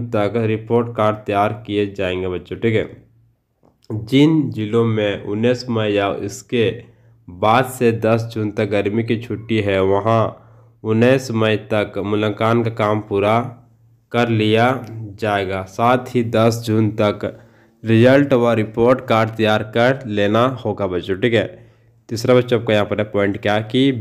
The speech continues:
बीस जून तक संकुल सेवी रिजल्ट के आंकड़ों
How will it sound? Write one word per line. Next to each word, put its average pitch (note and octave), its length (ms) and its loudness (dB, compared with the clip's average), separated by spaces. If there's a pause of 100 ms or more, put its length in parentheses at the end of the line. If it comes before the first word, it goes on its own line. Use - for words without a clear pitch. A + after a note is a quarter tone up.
बीस C3 360 2
जून A2 380 0
तक G2+ 320 0 (200)
संकुल B2+ 600 0
सेवी G#2+ 560 2
रिजल्ट G#2+ 600 0 (680)
के B2 80 0
आंकड़ों A2+ 880 2